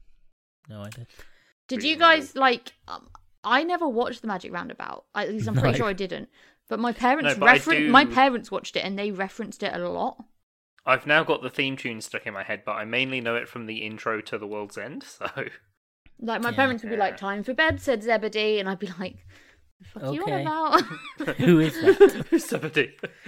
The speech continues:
Speaker 3: <laughs> He's back. <laughs> That's the alligator that was coming up to eat <laughs> Laura.
Speaker 1: <laughs> Oh, man.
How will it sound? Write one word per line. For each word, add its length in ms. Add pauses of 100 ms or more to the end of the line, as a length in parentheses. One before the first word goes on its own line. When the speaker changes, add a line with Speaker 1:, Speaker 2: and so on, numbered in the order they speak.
(140)
Speaker 3:
<laughs> 460
He's 180
back. 380 (380)
<laughs> 340
That's 200
the 160
alligator 600
that 120
was 120
coming 340
up 120
to 200
eat 460
<laughs> 100
Laura. 460
Speaker 1:
<laughs> 60 (1500)
Oh, 240
man. 380